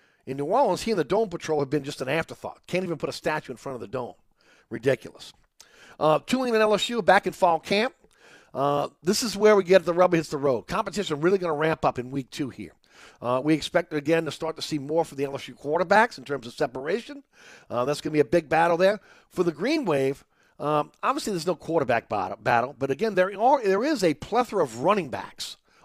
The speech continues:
on this team. And who's going to emerge? Tyjae Spears is the best running back on the field, uh, again, last year, and, and, and most think he's gonna be the best on the team this year.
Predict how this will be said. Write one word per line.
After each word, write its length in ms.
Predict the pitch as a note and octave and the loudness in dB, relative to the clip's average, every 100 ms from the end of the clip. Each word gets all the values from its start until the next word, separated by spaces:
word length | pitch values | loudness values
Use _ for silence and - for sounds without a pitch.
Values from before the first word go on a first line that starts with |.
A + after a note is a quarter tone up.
| - | -10
on 180 | D3 | -8
this 180 | C#3 C3 | -6 -8
team. 260 | - C3 F2 _ _ _ _ _ - | -8 -12 -14 _ _ _ _ _ -8
And 240 | C3+ C3+ | -2 -2
who's 180 | F#3+ G#3+ | -2 -4
going 240 | A3 G#3 | 0 0
to 100 | E3+ | 0
emerge? 280 | D3+ D#3+ B2+ | 0 0 0
Tyjae 300 | - G#3 G3 | 2 2 0
Spears 340 | - F#3+ F#3 D3 | -6 0 0 0
is 100 | C3+ | -6
the 80 | |
best 240 | C3+ D#3 - | 0 0 -2
running 180 | D#3+ D3 | -4 0
back 240 | D3 D3 | 0 0
on 100 | C3+ | -6
the 80 | A#2+ | -8
field, 400 | - F3+ F3+ F#3 _ - - - | -6 -2 -2 -4 _ -20 -16 -6
uh, 260 | C3 C3 | -2 0
again, 300 | C#3 C#3 D#3 | 0 0 0
last 400 | C#3+ D#3 F#3 - | 0 2 2 0
year, 200 | F#3+ F#3+ | -6 -4
and, 120 | F#3 C3+ | -4 -4
and, 180 | C#3 C3 | -6 -4
and 320 | C3 C3+ C3 | -4 -6 -4
most 280 | D3+ F3 - | -4 -4 -4
think 180 | E3 | -6
he's 120 | D3+ C#3 | -6 -10
gonna 120 | D3 | -4
be 60 | |
the 40 | B2+ | -2
best 240 | D#3 D#3 | -2 -4
on 80 | C#3+ | -8
the 60 | B2+ | -10
team 240 | D#3 C#3+ | -10 -8
this 220 | F3 - | -8 -10
year. 220 | A3 G#3 | -6 -6